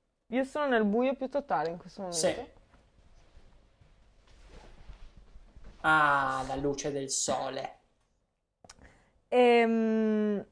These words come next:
Speaker 2: Ebbene.
Speaker 1: e niente, e poi, e poi praticamente anche Match,
Speaker 2: Mm.
Speaker 1: che non so se sei prese-, è un po' tipo
Speaker 2: Sì, sì, sì, sì,
Speaker 1: Tinder.
Speaker 2: sì, ho presente.
Speaker 1: Ci va a ribasso, ragazzi.
Speaker 2: Cioè, ma
Speaker 1: <laughs> Hai capito?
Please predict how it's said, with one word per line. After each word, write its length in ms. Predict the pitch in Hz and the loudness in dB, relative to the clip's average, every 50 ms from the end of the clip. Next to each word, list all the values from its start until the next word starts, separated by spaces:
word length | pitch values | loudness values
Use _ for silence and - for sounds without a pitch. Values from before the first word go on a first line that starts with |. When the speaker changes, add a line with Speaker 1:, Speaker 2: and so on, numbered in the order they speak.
| _ _ _ _ _ | _ _ _ _ _
Speaker 2:
Ebbene. 380 | - 208 190 170 208 240 - 339 | -2 0 2 4 4 6 6 6
Speaker 1:
e 40 | |
niente, 520 | 359 415 494 370 233 220 202 - 220 208 - | 6 6 6 6 4 4 6 6 6 8 8
e 160 | - 277 285 | 6 4 4
poi, 480 | 285 - 294 285 277 294 349 381 - - | 8 8 10 10 10 10 8 6 4 6
e 180 | - 269 240 | 6 6 6
poi 280 | 233 269 285 269 285 294 | 8 8 8 8 8 6
praticamente 880 | - 359 339 240 269 247 262 302 285 277 254 240 247 247 240 - 320 | 4 0 -2 0 -2 0 0 0 0 2 2 2 2 0 0 2 2
anche 640 | 294 262 269 247 247 233 226 - 240 214 202 190 180 | 4 4 4 2 2 2 2 2 4 6 6 6 6
Match, 760 | 185 214 220 226 208 196 190 - - - - 202 190 196 262 277 - _ _ _ _ - 160 | 6 6 6 6 4 2 0 -2 -8 -4 2 4 4 4 4 -2 -10 _ _ _ _ -10 -8
Speaker 2:
Mm. 200 | 147 151 175 202 - - _ _ _ _ _ _ _ _ _ _ _ _ _ _ | -8 -8 -8 -12 -16 -20 _ _ _ _ _ _ _ _ _ _ _ _ _ _
Speaker 1:
che 100 | - 208 | -2 0
non 100 | 202 190 | 0 0
so 80 | - | 2
se 120 | - 208 190 | 2 2 4
sei 180 | - 202 190 | 4 2 2
prese-, 240 | 175 190 190 180 - | 4 2 2 2 2
è 80 | - 190 | 0 0
un 180 | 190 185 190 | -2 -2 0
po' 160 | - 202 202 | 2 2 2
tipo 160 | 190 - 196 - | 2 2 -2 0
Speaker 2:
Sì, 140 | - 214 | 2 2
sì, 160 | 220 214 - 190 | 2 2 0 0
sì, 80 | 180 180 | 0 2
sì, 60 | 185 | 2
Speaker 1:
Tinder. 480 | 185 185 185 185 185 196 202 226 262 294 | 4 6 6 6 8 6 6 4 2 0
Speaker 2:
sì, 40 | - | -2
ho 80 | 160 147 | -8 -8
presente. 640 | - 151 139 139 135 135 143 147 - 196 254 254 - _ _ _ _ _ _ _ _ _ _ _ _ _ - - - - - - - | -8 -10 -10 -10 -10 -12 -12 -12 -12 -12 -12 -14 -18 _ _ _ _ _ _ _ _ _ _ _ _ _ -20 -20 -20 -20 -20 -20 -18
Speaker 1:
Ci 180 | - - 254 | 0 4 6
va 120 | 202 196 190 | 8 10 10
a 20 | 208 | 10
ribasso, 520 | 285 302 190 165 175 226 - - - 185 | 10 10 10 8 8 8 6 0 -2 -2
ragazzi. 640 | 160 151 147 - - 180 - - - 214 190 - - _ _ _ _ _ _ _ _ - | -2 0 -2 -4 -6 -10 -14 -12 -10 -10 -10 -10 -14 _ _ _ _ _ _ _ _ -2
Speaker 2:
Cioè, 180 | 214 - 170 | 2 4 4
ma 220 | 170 180 196 202 - | 4 4 2 2 2
Speaker 1:
<laughs> 680 | - 262 - - - - - - - - - - - | 2 0 0 -4 -14 -18 -18 -18 -18 -20 -20 0 2
Hai 100 | 226 262 | 2 4
capito? 680 | 208 - 277 330 311 370 262 - - 240 - - - - | 6 6 4 6 6 6 4 4 4 4 4 2 2 -2